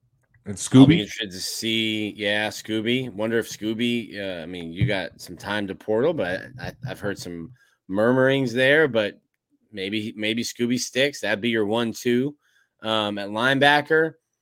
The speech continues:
Speaker 2: You got a young guy in Jaden Robinson. Does Manny Nunnery come back? You do Spurlock's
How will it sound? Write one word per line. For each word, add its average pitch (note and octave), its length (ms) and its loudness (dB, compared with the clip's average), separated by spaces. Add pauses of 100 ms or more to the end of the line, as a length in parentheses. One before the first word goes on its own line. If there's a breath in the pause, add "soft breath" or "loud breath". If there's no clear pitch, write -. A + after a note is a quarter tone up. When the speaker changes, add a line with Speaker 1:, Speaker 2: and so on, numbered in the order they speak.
(480)
Speaker 2:
You G2+ 100 -12
got A2+ 100 2
a G#2+ 40 -4
young A#2+ 180 2
guy A#2+ 180 6
in A#2 120 0
Jaden A2 280 0
Robinson. C3 760 2
Does G2+ 200 -8
Manny G#2+ 240 -4
Nunnery C3 380 -2
come B2+ 240 -4
back? B2+ 460 4
You F2+ 380 -10
do G#2 120 -10
Spurlock's A#2+ 680 -4